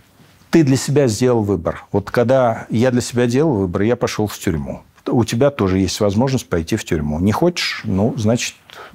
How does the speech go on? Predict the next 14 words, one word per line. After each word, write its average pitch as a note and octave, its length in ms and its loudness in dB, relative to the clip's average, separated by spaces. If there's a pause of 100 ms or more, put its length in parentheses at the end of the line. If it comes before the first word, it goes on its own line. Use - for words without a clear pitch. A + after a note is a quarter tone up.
будь G#2 220 2
готов, G#2+ 320 0
что - 120 -10
тебя F#2 180 0
тоже F2 260 -2
убьют. D#2 320 -6 (1400)
Ты D#3+ 380 4 (680)
под B2+ 160 2
угрозой A2 760 0 (680)
тюремного G#2 540 2
заключения C#3 800 0 (960)
пошел F#3 420 2
в G#2+ 140 -2
бандиты, G2+ 800 -2